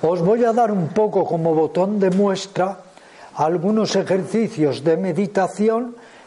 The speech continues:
luego hacemos el descanso y luego veréis. Os voy a hablar a fondo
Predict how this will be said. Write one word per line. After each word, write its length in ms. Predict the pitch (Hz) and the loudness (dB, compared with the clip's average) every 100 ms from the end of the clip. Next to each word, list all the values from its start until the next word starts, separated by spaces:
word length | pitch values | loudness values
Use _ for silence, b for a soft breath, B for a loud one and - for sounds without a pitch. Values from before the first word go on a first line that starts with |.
| B | B
luego 300 | 139 180 175 | 0 2 2
hacemos 420 | 180 180 185 170 175 | 0 -2 -4 -2 -2
el 160 | 170 | 0
descanso 720 | 143 147 - 147 135 139 - | 0 -2 -2 -2 -2 -6 -2
y 40 | 151 | 2
luego 340 | 190 220 220 | 2 2 2
veréis. 580 | 196 147 160 - - - B B B B | 0 2 0 -2 -12 -16 B B B B
Os 180 | 156 160 | 0 0
voy 220 | 196 254 | 0 2
a 40 | 226 | 2
hablar 300 | 202 196 170 | 2 0 0
a 100 | 147 | -2
fondo 600 | - 202 202 175 180 | -2 0 2 2 0